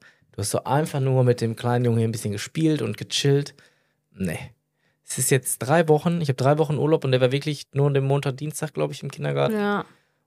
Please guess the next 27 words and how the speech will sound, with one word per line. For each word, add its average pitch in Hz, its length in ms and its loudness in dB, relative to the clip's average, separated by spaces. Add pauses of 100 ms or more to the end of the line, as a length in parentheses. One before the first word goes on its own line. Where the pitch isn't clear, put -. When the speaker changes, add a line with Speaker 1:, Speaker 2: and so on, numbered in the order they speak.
(120)
Speaker 1:
Der 117 120 4
Junge 117 360 2
reißt 107 300 -2
hier 104 160 -2
wirklich, 110 400 -4
der 95 320 -4
reißt 107 380 0
alles 104 240 0
auseinander. 101 380 -2
Der 107 60 2
ist - 140 -4
wie, 180 320 2 (500)
ihr - 80 -20
könnt 165 200 2
euch - 40 -10
das 143 160 4
vorstellen, 165 460 2
wie 147 80 2
diese 131 220 2
Katzen. 202 560 -2 (320)
Du 139 80 0
sagst 139 260 4
denen, 147 220 2
"Bitte 147 200 2
mach 139 200 4
das - 220 -2
nicht." 190 340 0